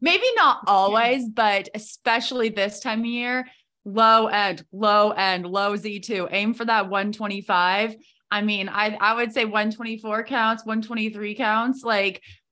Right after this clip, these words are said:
um, that is honestly probably where, where I would probably, um, be targeting. And so I, I aim for, like, the easiest possible, uh, scenario. And ideally,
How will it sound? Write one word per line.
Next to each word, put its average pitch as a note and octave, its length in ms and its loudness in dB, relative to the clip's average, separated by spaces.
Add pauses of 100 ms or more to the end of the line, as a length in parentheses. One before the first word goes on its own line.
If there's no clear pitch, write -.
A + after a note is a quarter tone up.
um, F3+ 720 2 (160)
that G#3+ 240 2
is A3 180 0
honestly F#3+ 640 -4
probably F#3 380 -2
where, F3 380 0
where F3 180 -2
I E3+ 100 0
would F3 180 -6
probably, E3+ 680 -4
um, D#3+ 460 -8 (680)
be G#3+ 120 -2
targeting. G#3+ 720 -2
And G#3 200 0
so F#3+ 440 4
I, F3 460 0
I E3+ 100 -4
aim F#3 240 -4
for, G3+ 100 -10
like, G3 180 -6
the F3 160 -8
easiest F#3+ 440 -8
possible, F3+ 640 0 (580)
uh, E3+ 360 2
scenario. B3+ 460 0
And G#3+ 220 0 (320)
ideally, C4+ 1000 0